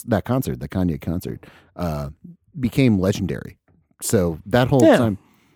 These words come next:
Speaker 1: so when we'd, we would go back to Bonnaroo, uh, on these walls that they would build, build up around the campsites and everything like that, they would
Speaker 2: Mm-hmm.
Speaker 1: build that up. And s-, uh,
Speaker 2: They build up walls around the campsite?
Speaker 1: Yeah, to, as a perimeter, basically. Um,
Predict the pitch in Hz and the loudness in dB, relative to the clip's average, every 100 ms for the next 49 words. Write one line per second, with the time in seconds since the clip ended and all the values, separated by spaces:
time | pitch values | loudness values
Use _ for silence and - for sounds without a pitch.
0 | - - 123 110 113 120 151 127 127 127 | -20 -2 2 4 6 6 4 4 4 6
1 | 123 107 90 92 110 - 80 71 69 67 | 4 2 0 0 0 -2 -6 -6 -8 -10
2 | 73 _ _ _ _ - - 101 90 104 | -14 _ _ _ _ -20 -18 -16 -6 -2
3 | 95 82 76 - 101 87 85 73 - - | 0 -2 -4 -2 -2 0 -4 -6 -10 -14
4 | - 135 98 92 110 104 95 95 80 82 | -8 -2 2 4 2 -2 -6 -6 -6 -8
5 | 69 - - 95 85 73 73 _ - 95 | -10 -14 -10 -6 -6 -6 -12 _ -10 -4
6 | 95 82 - 92 - - 71 - - - | -4 -4 -6 -8 -6 -8 -10 -14 -18 -20
7 | - 135 113 90 71 71 69 71 - 87 | -10 -10 -6 -8 -8 -10 -12 -14 -10 -10
8 | - 78 104 98 - - 143 123 151 156 | -10 -10 -6 -8 -10 -8 -8 -2 0 2
9 | 165 - - 160 147 160 170 127 - 139 | 0 -2 -4 -2 -2 -2 -4 -6 -8 -10
10 | 139 156 202 - _ _ - 123 113 95 | -10 -14 -16 -20 _ _ 0 2 2 0
11 | - 92 - - _ _ _ _ - 104 | -8 -10 -12 -20 _ _ _ _ -8 -6
12 | 87 143 135 - - - 71 - - - | -4 -2 -2 -6 -14 -14 -14 -14 -20 -20
13 | _ _ _ _ _ _ 90 80 64 - | _ _ _ _ _ _ -10 -10 -10 -14